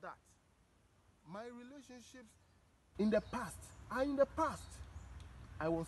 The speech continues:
focused on you. Since you are not prepared to make it work, just have your way. Just go. Go and let me be. You understand?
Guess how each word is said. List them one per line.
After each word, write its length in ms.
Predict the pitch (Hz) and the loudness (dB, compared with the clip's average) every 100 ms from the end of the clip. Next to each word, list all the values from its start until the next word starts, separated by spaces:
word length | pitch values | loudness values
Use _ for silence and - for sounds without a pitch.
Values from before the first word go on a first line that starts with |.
| - | -2
focused 420 | 240 247 233 175 | -2 0 -4 0
on 200 | 147 131 | -2 0
you. 140 | 131 104 - - - - - | -2 -6 -8 -12 -12 -12 -6
Since 260 | 240 262 - | -2 -2 0
you 60 | 185 | 0
are 60 | |
not 160 | 220 - | 0 0
prepared 400 | 180 - 208 190 - - | -2 0 0 0 -2 -6
to 60 | 170 | 0
make 280 | 175 202 - | 2 2 2
it 80 | 185 160 | -4 0
work, 180 | 160 131 - - - - - - - - - - - | 2 2 -2 -10 -10 -10 -10 -8 -8 -8 -10 -4 2
just 200 | 175 - | 2 2
have 180 | 156 139 | -2 -2
your 100 | 120 | -4
way. 160 | 110 110 - - - - - | -4 -6 -6 -8 -8 -8 2
Just 200 | 247 240 - - | 2 2 -4 2
go. 240 | 233 170 - - - - - - | 4 4 0 -10 -10 -10 -8 -2
Go 260 | 156 269 170 - - | 6 6 6 2 2
and 120 | 170 | 6
let 180 | 202 - | 6 6
me 100 | 165 - | 4 6
be. 140 | 151 113 - - - - - - | 2 2 -8 -10 -4 -2 0 6
You 60 | 180 | 6
understand? 520 | 196 185 - 240 | 8 4 4 2